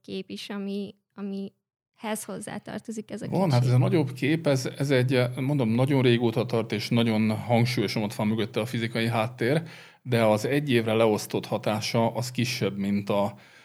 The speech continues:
Speaker 2: az éppen aktuális hullámzásnak a meredeksége. Tehát nagyon fontos ezt figyelembe vegyük, hogy igen, az ott van, azért a szembeszél az fúj, nem fog tudni tartósan gyorsulni a Föld,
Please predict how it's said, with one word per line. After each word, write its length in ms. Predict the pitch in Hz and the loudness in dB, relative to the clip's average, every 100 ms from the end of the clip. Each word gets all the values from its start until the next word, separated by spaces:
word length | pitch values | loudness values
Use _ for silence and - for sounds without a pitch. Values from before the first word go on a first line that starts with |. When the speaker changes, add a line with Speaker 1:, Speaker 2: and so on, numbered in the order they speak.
| _ | _
Speaker 2:
az 160 | 123 123 | -12 -6
éppen 360 | 127 123 113 | -4 -4 -2
aktuális 540 | 101 107 110 101 98 - | -2 -2 -4 -2 -4 -4
hullámzásnak 800 | 120 104 95 101 92 - 92 131 | -4 -4 -4 -4 -4 -6 -8 -8
a 40 | |
meredeksége. 880 | 87 92 80 - - 65 65 - - _ _ _ _ _ _ _ | -10 -8 -10 -10 -10 -10 -10 -14 -18 _ _ _ _ _ _ _
Tehát 380 | - 95 87 - | -10 -10 -10 -10
nagyon 220 | 92 101 85 | -8 -8 -8
fontos 320 | 98 92 - | -10 -8 -10
ezt 260 | 92 - 98 | -10 -8 -10
figyelembe 380 | 95 107 101 98 | -8 -6 -6 -6
vegyük, 180 | 120 127 | -6 -8
hogy 140 | 98 | -6
igen, 200 | 117 113 | -4 -2
az 100 | 98 | -4
ott 160 | 101 - | -6 -6
van, 280 | 117 156 | -2 0
azért 300 | 165 110 98 | -2 -4 -6
a 140 | 98 90 - - _ | -6 -8 -16 -20 _
szembeszél 540 | - 107 95 90 - 95 | -6 -4 -2 -2 -4 -4
az 140 | 98 | -4
fúj, 380 | - 110 151 180 - - _ | -6 -2 0 0 -4 -16 _
nem 160 | 87 90 | -12 -10
fog 200 | - 123 | -8 -6
tudni 220 | 139 131 | -2 0
tartósan 500 | 127 123 127 123 135 | 2 0 -2 -2 -2
gyorsulni 420 | 123 117 131 123 | -2 -2 -2 -2
a 80 | 113 | -2
Föld, 360 | - 113 110 | -2 -4 -4